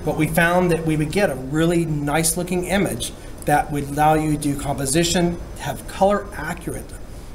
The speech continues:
for seeing proper lighting, especially if used on set.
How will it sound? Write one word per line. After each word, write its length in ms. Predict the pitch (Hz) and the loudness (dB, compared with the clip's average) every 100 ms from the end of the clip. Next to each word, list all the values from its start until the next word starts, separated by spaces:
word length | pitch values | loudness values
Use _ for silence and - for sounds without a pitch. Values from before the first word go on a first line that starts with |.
| - | -14
for 100 | - | -6
seeing 420 | 147 - 165 151 143 | -2 0 2 0 -2
proper 380 | - 151 170 | 2 2 4
lighting, 500 | 160 147 147 147 147 | 2 4 4 2 -2
especially 440 | 131 - 156 - 147 | -2 -2 0 2 -2
if 100 | 139 | 0
used 220 | 147 139 | -2 -2
on 160 | 127 127 | -2 -2
set. 500 | - 156 - - | 2 0 0 -6